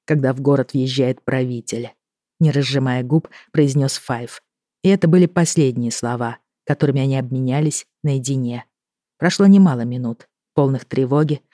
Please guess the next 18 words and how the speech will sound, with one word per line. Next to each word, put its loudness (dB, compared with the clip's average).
страха 0
разоблачения 2
и 2
сладкого 2
дурмана 4
дворцовых 2
покоев, 0
покуда 0
лютник 0
и -4
виноградная -2
вновь -2
остались -6
вдвоем. -6
Когда 2
первые 6
возгласы 4
утихли 0